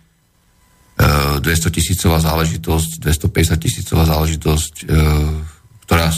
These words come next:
samozrejme je, je prapodivná vo svojich, e, rôznych nuansách, o ktorých asi ani pán Drlička nebude veľmi rozprávať, tak, e, hýbe toto spoločnosťou, ktorá prišla,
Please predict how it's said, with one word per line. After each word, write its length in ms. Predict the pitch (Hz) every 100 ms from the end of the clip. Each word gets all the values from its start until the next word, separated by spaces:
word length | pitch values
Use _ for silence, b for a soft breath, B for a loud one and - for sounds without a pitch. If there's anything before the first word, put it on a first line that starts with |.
| -
samozrejme 480 | - 82 82 87 82
je, 180 | 80 80 76
je 140 | - 80
prapodivná 720 | 78 76 85 78 76 80 78
vo 80 | 76
svojich, 400 | 78 - 76 76
e, 80 | - -
rôznych 800 | 80 80 78 80 80 78 76 -
nuansách, 720 | 80 80 82 82 82 82 80 - - _ - - _ _ _ _ _ _ _ _ _
o 60 | -
ktorých 320 | - 82 80
asi 160 | 76 78
ani 80 | 78
pán 240 | 82 78
Drlička 320 | 80 80 -
nebude 240 | 82 82 82
veľmi 160 | 82
rozprávať, 560 | 80 80 - 87 82 82 -
tak, 240 | 76 80 - -
e, 160 | - 82 80 80 80 80 - - - -
hýbe 320 | 87 82 85
toto 160 | 92 90
spoločnosťou, 880 | 85 - 90 87 101 87 - 92 82
ktorá 240 | 85 80
prišla, 460 | 80 80 - 85